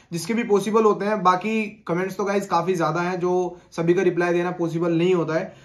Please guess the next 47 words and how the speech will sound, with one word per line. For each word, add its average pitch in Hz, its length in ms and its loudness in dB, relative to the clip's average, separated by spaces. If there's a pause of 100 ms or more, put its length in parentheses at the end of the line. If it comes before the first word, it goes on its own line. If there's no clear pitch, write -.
(220)
So 208 280 6
इस 254 160 -2
वीडियो 262 200 2
में 262 100 4
बने 247 160 2
रहना, 233 200 2
आपकी 180 340 2
भी 214 100 -2
कमेंट 214 280 0
हो 202 40 0
सकती 196 240 -4
है 208 40 4
इसमें। 190 320 -6 (260)
तो 165 60 -8
चलो 190 420 0
स्टार्ट 147 320 -4
करते 123 200 -8
हैं। 117 240 -16 (600)
और 165 100 -4
गाइस 226 260 2
वीडियो 208 240 4
में 247 100 4
आगे 226 200 2
बढ़ने 233 260 0
से 226 100 -4
पहले, 214 300 0
सबसे 202 260 -4
पहले 220 200 -2
मैं 220 100 2
आपको 214 300 4
ऑफर 202 200 2
के 214 100 0
बारे 214 200 4
में 220 100 0
बता 208 140 2
देता 190 140 0
हूँ। 208 120 -2
जो 190 120 0
भी 208 120 -2
भाई 208 180 2
हमारी 208 260 0
वेबसाइट 202 360 0
से 220 80 0
सामान 190 300 0
परचेज 214 380 0
करते 185 240 -2
हैं, 202 200 -4